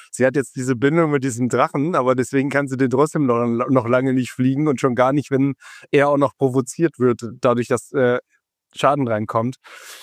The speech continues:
Aber ich glaub, bei dieser Kriegsführung bin ich, glaub ich, einfach nur auch, auch da wieder von Staffel acht, äh, halt so ein bisschen einfach ein gebranntes Kind, so, weil, ähm, ich schicke meine gesamte Kavallerie, äh,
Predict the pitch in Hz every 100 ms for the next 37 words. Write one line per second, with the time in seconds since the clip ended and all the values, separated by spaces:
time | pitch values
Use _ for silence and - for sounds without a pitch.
0 | - 131 147 175 190 156 156 - 175 -
1 | - 180 156 139 147 135 147 139 147 147
2 | 143 139 139 139 135 123 131 - - 131
3 | - 131 156 143 127 127 113 127 120 120
4 | 127 - - - 127 110 123 - 120 113
5 | - 120 123 123 123 - 127 123 117 123
6 | 131 127 - 143 156 147 120 117 113 110
7 | 120 - _ _ - _ _ _ 143 123
8 | 120 123 127 117 - 127 127 120 123 117
9 | 127 127 120 127 123 123 117 120 135 135
10 | 123